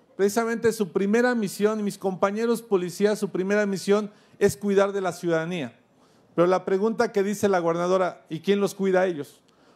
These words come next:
Por supuesto que los tenemos que cuidar nosotros, empezando por la gobernadora,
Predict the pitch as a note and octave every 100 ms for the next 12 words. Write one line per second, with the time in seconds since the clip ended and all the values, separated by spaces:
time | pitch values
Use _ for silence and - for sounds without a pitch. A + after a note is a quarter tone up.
0 | _ F3+ F3 F3+ G3+ A#3 A#3 B3+ G#3 G3
1 | F3 F#3+ F#3+ A3 A3+ A3 F#3+ E3+ F3+ F#3+
2 | G3 G3 F3 F3+ E3+ - - _ _ E3+
3 | D#3+ F#3 G#3+ G#3+ A3 A3 G3+ F#3 E3+ E3+
4 | E3 E3+ F3 G#3+ A3+ A3+